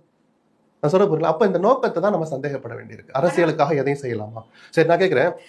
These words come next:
அந்த பெரியார் நல்-, எதுவுமே செய்யலைன்னு வச்சுப்போம். அந்த பெரியாரை ஆதர்ச புருஷராக நினைத்துத்தான் அண்ணா, கலைஞர், எம் ஜி ஆர், ஜெயலலிதா, ஜானகி, ஓ பி எஸ்,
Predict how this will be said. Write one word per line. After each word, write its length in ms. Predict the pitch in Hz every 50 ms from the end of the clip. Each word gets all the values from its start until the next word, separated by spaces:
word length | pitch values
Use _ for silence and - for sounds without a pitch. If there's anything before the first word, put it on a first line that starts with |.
| -
அந்த 280 | - 151 190 208 208 202
பெரியார் 480 | 208 190 214 226 233 226 233 220 220 -
நல்-, 240 | - 151 156 185 190
எதுவுமே 320 | 165 170 170 226 214 220 233
செய்யலைன்னு 400 | 226 - 156 170 170 180 170 147
வச்சுப்போம். 280 | - - - - - _ _ _ _ _ _
அந்த 240 | 143 151 165 190 190
பெரியாரை 400 | 202 214 240 277 277 254 240 233 - - 160 180
ஆதர்ச 340 | 202 196 214 208 - 226 202
புருஷராக 480 | - 170 170 - 175 170 165 160 170
நினைத்துத்தான் 560 | 160 135 131 151 151 160 156 156 165 190 - 311 - _ _ _ _ _ _ _ _ _ _
அண்ணா, 360 | - 127 127 156 160 165 180 214 - - _ _ _ _ _
கலைஞர், 520 | - 131 139 156 160 165 175 208 349 - - _ _ -
எம் 200 | 135 127 139 156
ஜி 140 | 156 165 170
ஆர், 240 | 185 214 - - - _ _ _ -
ஜெயலலிதா, 500 | 127 131 135 156 160 156 165 160 175 190 220 - - - 120
ஜானகி, 560 | 120 120 127 151 160 165 160 190 214 262 - - _
ஓ 220 | - 117 135 156 156
பி 100 | 165 175
எஸ், 280 | 190 226 226 - -